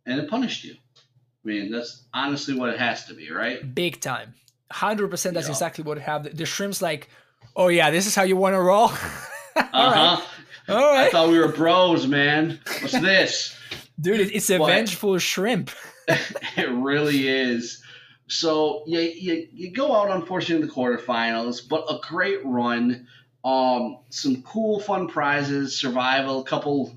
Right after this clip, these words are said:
Speaker 1: cool beta lands. And then it's time for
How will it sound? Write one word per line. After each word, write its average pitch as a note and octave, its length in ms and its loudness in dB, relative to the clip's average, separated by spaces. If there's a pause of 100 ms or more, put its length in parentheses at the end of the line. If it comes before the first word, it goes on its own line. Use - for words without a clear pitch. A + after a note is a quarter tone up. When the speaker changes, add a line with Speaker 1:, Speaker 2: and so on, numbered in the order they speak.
Speaker 1:
cool D3+ 480 0
beta B2+ 260 0
lands. A#2+ 760 -2 (720)
And F3+ 120 0
then F#4+ 140 4
it's - 140 0
time A3+ 260 0
for - 260 -4